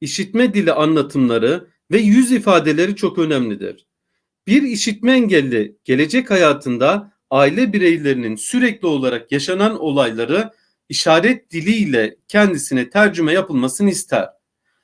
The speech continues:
Eğer işaret dili ile anlatılmaz ise kendinin dışlandığını düşünür. Evet, mesela siz bir aile ortamındasınız ve bu aile ortamında, e, çocuğunuz var, işitme engelli çocuğunuz var.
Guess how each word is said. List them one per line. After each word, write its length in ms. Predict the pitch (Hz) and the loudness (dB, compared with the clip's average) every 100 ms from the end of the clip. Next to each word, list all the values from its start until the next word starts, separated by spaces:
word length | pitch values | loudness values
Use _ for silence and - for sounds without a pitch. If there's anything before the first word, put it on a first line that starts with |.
| _ _ - | _ _ 0
Eğer 480 | 208 254 180 - - | 4 6 4 2 -10
işaret 600 | 151 - 170 190 277 - | -8 2 2 4 0 -4
dili 200 | 208 190 | -4 -2
ile 340 | 208 170 135 - | -4 -2 -2 -2
anlatılmaz 720 | 151 165 185 175 180 226 170 | -4 -4 -4 -6 -2 0 -2
ise 480 | 139 - 165 233 - _ _ _ | -8 -2 0 0 -8 _ _ _
kendinin 760 | 226 240 202 160 180 233 - - | 0 2 4 4 2 -2 -8 -4
dışlandığını 640 | 247 - 185 147 151 208 | -4 0 0 0 0 -2
düşünür. 500 | 185 - 160 104 - - _ _ _ _ _ _ _ _ _ _ - | -6 -4 -4 -4 -8 -20 _ _ _ _ _ _ _ _ _ _ 0
Evet, 380 | 254 277 277 - | 2 2 -4 -2
mesela 400 | 214 277 208 156 | 0 2 2 2
siz 280 | 156 247 202 | 2 -4 -2
bir 140 | 233 214 | 2 4
aile 200 | 202 202 | 4 4
ortamındasınız 1000 | 180 165 127 113 104 - 120 208 - 160 | 2 -2 -4 -4 -8 -8 -10 -10 -6 -2
ve 160 | 196 | 0
bu 200 | 220 185 | 0 2
aile 240 | 202 202 202 | 4 4 2
ortamında, 920 | 190 160 - 135 123 117 196 233 _ _ | 2 -2 0 -2 -2 0 -2 -2 _ _
e, 240 | 120 113 - - _ | -6 -6 -6 -16 _
çocuğunuz 560 | - 196 190 202 185 139 | -2 0 2 2 2 0
var, 120 | 107 | 0
işitme 360 | 127 - - 180 | 0 -8 -2 0
engelli 340 | 180 175 156 | 2 0 -4
çocuğunuz 520 | 143 151 143 156 110 | -6 -4 -2 -2 -2
var. 240 | 151 247 | -2 -4